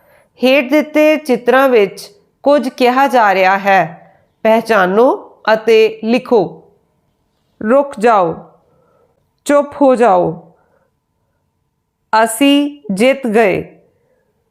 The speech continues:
ਕਿਰਿਆ ਤਿੰਨ, ਬੱਚਿਓ, ਜੇਕਰ ਤੁਸੀਂ ਹੇਠ ਲਿਖੇ ਕੰਮ ਕਹਿਣੇ ਹੋਣ ਤਾਂ ਇਸ਼ਾਰਿਆਂ ਨਾਲ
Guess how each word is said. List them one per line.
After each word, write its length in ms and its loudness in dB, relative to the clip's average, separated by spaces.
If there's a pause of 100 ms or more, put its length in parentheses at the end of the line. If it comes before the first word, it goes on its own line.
(2000)
ਕਿਰਿਆ 400 2
ਤਿੰਨ, 480 -2 (480)
ਬੱਚਿਓ, 760 0 (200)
ਜੇਕਰ 520 0
ਤੁਸੀਂ 520 0 (180)
ਹੇਠ 260 0
ਲਿਖੇ 340 0
ਕੰਮ 420 -2
ਕਹਿਣੇ 420 0
ਹੋਣ 480 0 (160)
ਤਾਂ 160 2
ਇਸ਼ਾਰਿਆਂ 580 0
ਨਾਲ 340 0